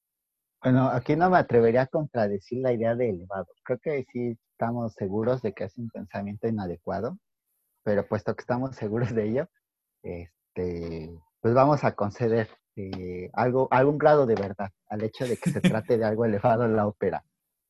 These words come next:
Speaker 1: Y, y, y bueno, la ópera de entrada es algo súper barroco, o sea, era como un intento de juntar todas las artes, eh, habidas o reconocidas hasta en ese entonces en una gran producción.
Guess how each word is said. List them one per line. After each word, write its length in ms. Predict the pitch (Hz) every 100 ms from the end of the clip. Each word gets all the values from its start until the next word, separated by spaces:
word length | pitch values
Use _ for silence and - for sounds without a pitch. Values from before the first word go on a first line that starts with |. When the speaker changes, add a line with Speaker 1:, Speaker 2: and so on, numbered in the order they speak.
| _ _
Speaker 1:
Y, 480 | 117 123 127 139 147 -
y, 240 | 127 131
y 20 |
bueno, 400 | 123 170 131 117
la 200 | 123 131
ópera 600 | 143 185 185 190 160 131
de 140 | 117 120
entrada 340 | 120 170 208
es 100 | 185
algo 220 | 180 175
súper 320 | - - 101
barroco, 600 | - 95 123 143 - 165 175
o 20 |
sea, 340 | - 117 110 110
era 220 | 120 156
como 260 | 147 120
un 120 | 117 127
intento 480 | 123 110 110 123 117
de 100 | 85
juntar 480 | - 92 - 107
todas 320 | - 120 127 113
las 220 | 92 107
artes, 400 | 98 - 110 98 _ _
eh, 300 | 101 87 85 78
habidas 540 | 87 101 113 113 -
o 160 | - 87
reconocidas 800 | - - 90 92 - 113 120 -
hasta 220 | 95 104
en 100 | 98
ese 160 | 107 123
entonces 500 | 113 107 110 139 -
en 140 | 95
una 180 | 113 110
gran 280 | 104 104 101 _ -
producción. 560 | 98 90 - 98 90